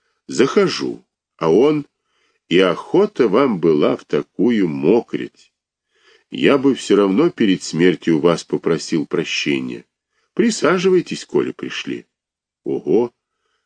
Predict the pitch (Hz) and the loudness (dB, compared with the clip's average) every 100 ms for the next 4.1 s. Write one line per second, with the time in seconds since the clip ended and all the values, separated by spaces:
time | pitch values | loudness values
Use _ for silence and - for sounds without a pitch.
0 | _ _ - 98 80 - - - 95 92 | _ _ 0 0 0 -6 -16 0 2 2
1 | 73 - - 73 82 82 85 64 71 85 | 0 -8 -4 0 0 0 0 0 -4 -2
2 | 95 90 85 71 62 60 - _ _ _ | -2 0 0 0 -6 -12 -16 _ _ _
3 | _ _ - 127 190 113 95 73 - - | _ _ 0 2 4 2 0 -2 -10 -18